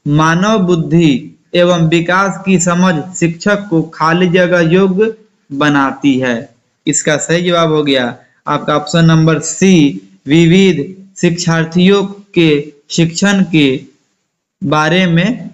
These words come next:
स्पष्टता। सोलह नंबर, सोलह नंबर क्या कह रहा है? किसके अतिरिक्त बुद्धि के निम्नलिखित पक्षों को स्टर्नबर्ग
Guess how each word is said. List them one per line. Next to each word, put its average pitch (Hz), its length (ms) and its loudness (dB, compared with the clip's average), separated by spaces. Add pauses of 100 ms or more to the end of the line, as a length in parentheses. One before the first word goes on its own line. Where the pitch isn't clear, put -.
(140)
स्पष्टता। 151 840 -6 (1040)
सोलह 170 400 2
नंबर, 160 280 0
सोलह 165 260 0
नंबर 175 200 0
क्या 175 200 0
कह 170 120 -2
रहा 139 320 0
है? 123 220 -10 (300)
किसके 196 360 2
अतिरिक्त 202 580 0
बुद्धि 165 500 2
के 190 260 0
निम्नलिखित 170 840 0 (840)
पक्षों 190 540 0
को 160 540 0 (140)
स्टर्नबर्ग 180 880 0